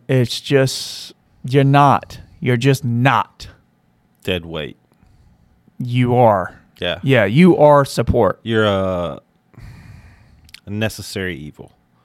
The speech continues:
Speaker 1: Y-,
Speaker 2: You're
Speaker 1: right.
Speaker 2: a pe-, you're a peasant.
Speaker 1: Right.
Speaker 2: You're a
Speaker 1: Right.
Speaker 2: peasant.
Speaker 1: And I'm not saying that, you know.
Speaker 2: We need somebody to bring the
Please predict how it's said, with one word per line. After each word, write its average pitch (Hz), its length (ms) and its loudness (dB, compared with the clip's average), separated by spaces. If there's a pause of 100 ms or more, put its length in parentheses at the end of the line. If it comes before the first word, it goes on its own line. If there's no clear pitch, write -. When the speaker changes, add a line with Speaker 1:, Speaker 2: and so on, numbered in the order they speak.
(640)
Speaker 1:
Y-, - 240 -12
Speaker 2:
You're 117 220 -6
Speaker 1:
right. 110 220 0
Speaker 2:
a - 20 -4
pe-, - 80 -10
you're 165 100 -2
a 160 40 -6
peasant. 110 380 -4 (260)
Speaker 1:
Right. 104 300 -2 (280)
Speaker 2:
You're - 120 -12
a - 20 -6
Speaker 1:
Right. 135 160 2
Speaker 2:
peasant. 87 140 -6
Speaker 1:
And 233 100 2
I'm 330 120 2
not 339 220 2
saying 214 320 2
that, 180 220 2
you 180 160 2
know. 98 240 4
Speaker 2:
We 131 160 -8
need 139 240 -2
somebody 117 420 0
to 107 100 -8
bring 95 380 -6
the 98 160 -10